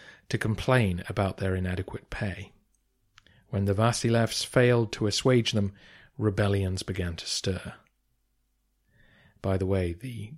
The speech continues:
Danube region now fell out of imperial control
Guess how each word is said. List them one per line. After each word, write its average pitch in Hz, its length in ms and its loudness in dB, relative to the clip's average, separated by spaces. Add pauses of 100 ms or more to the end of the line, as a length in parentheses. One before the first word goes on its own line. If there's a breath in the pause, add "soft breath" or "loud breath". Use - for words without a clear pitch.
Danube 107 640 2
region 117 520 0
now 98 260 0
fell 117 480 0
out 117 300 -2
of 110 100 0
imperial 123 500 2
control 107 640 0